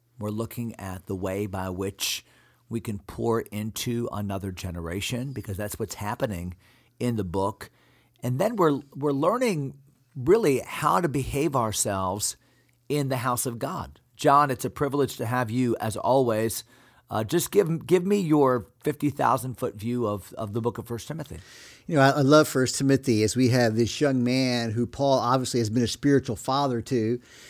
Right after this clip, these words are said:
Speaker 2: and Paul's helped train him theologically, help him know more about the faith that Timothy had gotten from his mother and his grandmother and passed it on down to him.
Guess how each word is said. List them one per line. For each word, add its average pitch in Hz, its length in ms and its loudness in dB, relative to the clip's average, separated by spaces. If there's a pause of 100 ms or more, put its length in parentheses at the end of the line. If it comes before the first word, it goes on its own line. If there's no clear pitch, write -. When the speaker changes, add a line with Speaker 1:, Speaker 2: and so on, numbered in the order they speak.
(240)
Speaker 2:
and 123 200 0
Paul's 127 600 2
helped 131 340 2
train 139 360 4
him 127 300 4
theologically, 123 760 2
help 127 260 0
him 117 140 2
know 123 240 4
more 123 200 4
about 120 520 2
the 120 120 0
faith 131 480 2
that 123 360 4 (260)
Timothy 170 420 4
had 131 260 2
gotten 139 320 2
from 135 200 0
his 127 120 2
mother 131 320 4
and 131 100 4
his 117 100 0
grandmother 113 540 -2
and 87 160 -10
passed 123 240 -4
it 127 60 -2
on 117 100 -2
down 117 240 0
to 131 60 -2
him. 98 320 -4